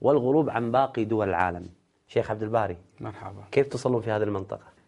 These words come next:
Speaker 2: يعني، توقيت الصيف طبعًا في فراغ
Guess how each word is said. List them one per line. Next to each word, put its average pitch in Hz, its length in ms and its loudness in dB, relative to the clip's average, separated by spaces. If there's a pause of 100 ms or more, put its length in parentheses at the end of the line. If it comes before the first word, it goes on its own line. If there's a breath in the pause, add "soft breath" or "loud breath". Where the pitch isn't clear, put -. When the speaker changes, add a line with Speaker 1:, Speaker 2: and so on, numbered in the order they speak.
Speaker 2:
يعني، 107 220 -4
توقيت 135 460 0
الصيف 170 400 2
طبعًا 151 560 -2 (360)
في 143 380 0
فراغ 131 400 2